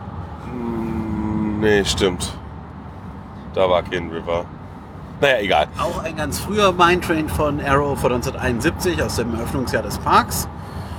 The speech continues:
Speaker 1: Große Besonderheit, man betritt die Station direkt am Weg mehr oder weniger. Also es gibt keine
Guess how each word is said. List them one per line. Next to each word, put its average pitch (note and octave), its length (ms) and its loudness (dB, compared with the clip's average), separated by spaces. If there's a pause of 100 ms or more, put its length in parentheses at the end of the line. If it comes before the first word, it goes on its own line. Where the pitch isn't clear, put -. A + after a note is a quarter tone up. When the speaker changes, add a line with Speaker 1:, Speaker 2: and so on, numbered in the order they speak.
(220)
Speaker 1:
Große B2 220 -2
Besonderheit, B2+ 580 0 (100)
man G#2 260 0 (500)
betritt B2 360 -2
die C3 80 -6
Station A#2 640 2 (160)
direkt G#2 320 -2
am G2+ 180 -4
Weg A#2+ 240 0
mehr C3+ 160 4
oder C3 140 4
weniger. C3 200 2
Also A#2 100 0
es - 40 -8
gibt G#2 180 -10
keine A#2 360 0